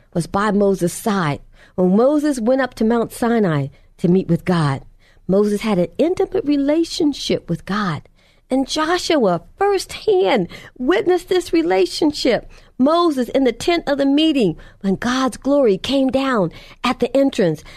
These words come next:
and the Lord spoke to Moses. That's Exodus thirty-three and eleven. Joshua must have experienced the burning fire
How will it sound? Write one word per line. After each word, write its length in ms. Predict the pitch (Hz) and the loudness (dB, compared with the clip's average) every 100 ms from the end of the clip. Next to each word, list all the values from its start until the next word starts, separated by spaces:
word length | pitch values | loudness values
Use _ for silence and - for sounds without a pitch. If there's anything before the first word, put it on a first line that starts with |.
| - | -6
and 180 | 262 269 | 0 2
the 80 | 262 | 2
Lord 400 | 262 294 330 330 | 0 2 2 0
spoke 480 | - - 294 311 - | -4 -2 0 0 0
to 100 | 320 | 0
Moses. 720 | 277 294 311 277 247 175 - - - - | 2 2 2 0 2 0 -2 -20 -20 -6
That's 240 | 170 - | -6 -4
Exodus 480 | 226 233 254 196 160 | -4 0 0 2 0
thirty-three 580 | - 196 190 190 202 185 - | 0 -2 0 -2 0 0 2
and 80 | 180 | 2
eleven. 460 | 180 185 160 139 - - _ _ - | 2 2 0 -2 -4 -20 _ _ -6
Joshua 840 | - 247 262 - 262 240 196 151 - - - | -2 0 0 0 2 2 2 0 -4 -14 0
must 280 | 202 226 - | 2 2 0
have 160 | 233 | 0
experienced 960 | 196 - - 240 254 247 214 156 - - - - | 0 -4 -4 0 2 4 2 0 -4 -18 -20 -6
the 100 | 202 | -2
burning 540 | 180 190 262 269 262 240 | 0 2 2 2 2 0
fire 760 | - 262 269 269 226 175 143 | -2 -2 2 2 2 2 0